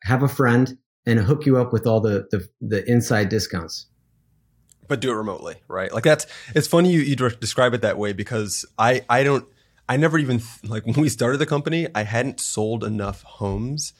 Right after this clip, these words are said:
Speaker 2: to have that perspective, but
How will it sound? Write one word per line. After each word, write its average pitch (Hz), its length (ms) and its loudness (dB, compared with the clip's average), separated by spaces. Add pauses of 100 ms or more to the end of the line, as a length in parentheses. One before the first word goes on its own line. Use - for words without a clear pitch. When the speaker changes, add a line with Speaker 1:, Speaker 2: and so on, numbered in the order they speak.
(360)
Speaker 2:
to - 80 -4
have 101 280 -2
that 104 200 -2
perspective, 113 960 -8 (420)
but 120 460 2